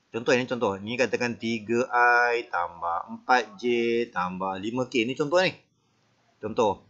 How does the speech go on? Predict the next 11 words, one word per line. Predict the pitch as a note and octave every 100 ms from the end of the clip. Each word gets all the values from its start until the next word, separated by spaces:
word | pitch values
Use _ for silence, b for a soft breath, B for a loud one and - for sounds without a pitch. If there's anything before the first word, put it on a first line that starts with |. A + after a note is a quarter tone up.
| _ _ _
Kemudian | A#2 C3 F#3 E3+
bila | E3
saya | E3 D#3+ D#3+
kira | E3 F3+ D#3+
magnitude, | D3 C3 A2 C3+ D3 E3+ E3+ _ _ _ _ _ _ _ _ _ _
saya | B2 C3 C3+
akan | C3+ B2+
dapat | B2 - C3+ C#3
square | B2+ - B2 B2
root | B2+ B2 G#2+
of | A2+ A#2+ C#3+ C#3